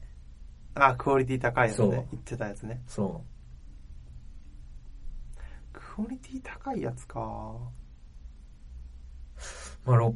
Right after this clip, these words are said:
Speaker 2: 本木とか行けばクオリティ高いのかな。
Speaker 1: 六本木の方がクオリティ高いんじゃないかな、渋谷より。
Speaker 2: な、そんな感じするよね。
Speaker 1: そんな感じするね、なんとなくね。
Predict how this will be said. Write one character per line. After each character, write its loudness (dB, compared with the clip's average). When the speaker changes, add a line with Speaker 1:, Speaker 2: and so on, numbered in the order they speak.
Speaker 2:
本 2
木 2
と 4
か 12
行 12
け 10
ば 6
ク 0
オ 8
リ 2
テ -2
ィ 0
高 6
い 10
の 4
か -4
な。 -4
Speaker 1:
六 -2
本 8
木 12
の 12
方 12
が 2
ク 6
オ 10
リ 8
テ 0
ィ -6
高 4
い 2
ん 0
じ 0
ゃ -2
な -2
い -6
か -2
な、 -8
渋 -2
谷 -2
よ -6
り。 -10
Speaker 2:
な、 8
そ 8
ん 10
な 8
感 10
じ 8
す 2
る 6
よ 4
ね。 -6
Speaker 1:
そ 2
ん 4
な 4
感 4
じ -2
す 2
る -2
ね、 -2
な 0
ん -8
と -10
な -4
く -10
ね。 -8